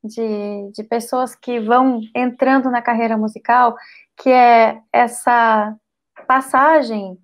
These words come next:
né, você tinha dois trabalhos, você tinha um, um trabalho, um trabalho no comércio, no shopping, você começa a desenvolver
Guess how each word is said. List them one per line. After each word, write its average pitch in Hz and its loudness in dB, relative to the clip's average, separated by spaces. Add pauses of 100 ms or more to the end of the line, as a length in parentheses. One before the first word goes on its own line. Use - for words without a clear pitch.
(260)
né, 226 -6
você 226 -16
tinha 254 -6
dois 247 -2
trabalhos, 233 -2
você - -20
tinha 269 -6
um, 285 -6
um 294 -2
trabalho, 226 -2
um 220 -10
trabalho 220 -4
no 220 -4
comércio, 214 -8
no 220 -4
shopping, 214 -4 (420)
você - -20
começa 269 2
a - 0
desenvolver 240 2